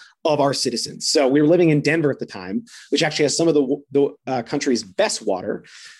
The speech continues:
We now live in San Francisco, which also has some of the country's best water, but the two water sources taste totally different, not to me, to a water sommelier. So for our very kind of temperamental herbal extracts, we,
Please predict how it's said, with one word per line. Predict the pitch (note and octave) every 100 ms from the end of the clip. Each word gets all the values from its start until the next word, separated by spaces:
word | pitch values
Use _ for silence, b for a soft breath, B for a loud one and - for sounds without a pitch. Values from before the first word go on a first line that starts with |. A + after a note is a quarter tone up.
| B
We | D3+
now | F3
live | G3
in | E3+
San | F#3
Francisco, | D3+ G#3+ A3+ F3
which | D3+
also | F#3+ G4 G#3+
has | -
some |
of | D3+
the |
country's | B2 B2+ B2
best | - G#2+ -
water, | F#2+ G2+ D3 b b
but | -
the | D#3+
two | D#3+ C#4+
water | F3+ G#3
sources | D3+ C#3 - A#2+
taste | - C#3+ C#3+ - -
totally | F#3 F#3 D#3
different, | C3+ C3+ - -
not | D#3+ F3+
to | F#3+
me, | E3 A2+ A#2
to | E3
a |
water | D3 E3+ E3
sommelier. | D3+ D3 C3+ B2+ G2+ F2+ - b
So | - A3+ B3 D#3 D3 D3+ B B
for | -
our | - E3
very | C3+ E3 G3 F#3+ F3 D#3+ -
kind | D#3
of | C#3
temperamental | - D#3 E3 C#3+ C3+ C#3+ C3+
herbal | C#3 C#3 A#2+
extracts, | D3 - G#2+ G2+ - - b b b _ _
we, | C#3 C#3+ E3